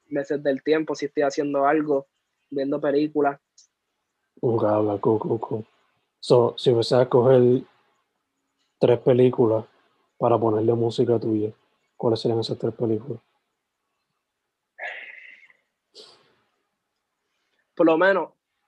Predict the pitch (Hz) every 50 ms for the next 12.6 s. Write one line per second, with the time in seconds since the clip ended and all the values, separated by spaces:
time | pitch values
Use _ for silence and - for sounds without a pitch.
0 | _ _ _ _ _ _ _ _ _ _ _ _ _ _ _ _ _ - 156 156
1 | 151 170 160 - - 175 170 175 180 196 196 196 196 196 196 190 185 185 185 185
2 | 185 185 185 202 185 185 185 190 190 180 185 180 175 - 196 185 180 175 165 165
3 | 160 165 156 156 _ - 165 170 175 190 190 185 185 190 185 185 185 175 175 -
4 | 185 180 175 175 175 180 185 180 - 180 170 170 170 170 165 165 165 165 160 160
5 | 160 156 151 135 139 160 160 - - 175 170 170 170 165 165 165 165 160 160 156
6 | 156 147 147 151 151 _ _ _ _ _ _ _ _ _ _ _ _ _ _ _
7 | _ _ _ _ _ 160 151 170 170 170 170 165 - 165 160 165 165 165 165 160
8 | 165 160 160 160 160 160 156 147 151 156 160 165 165 165 160 160 160 160 160 156
9 | 165 156 - 170 156 156 160 160 160 156 156 156 156 156 156 160 156 156 151 151
10 | - 170 165 165 160 156 147 147 147 151 151 160 160 165 156 160 160 156 156 151
11 | 151 151 147 143 139 139 131 - 139 160 147 147 - - 147 151 147 143 147 151
12 | 147 143 - - 156 151 160 143 139 139 135 135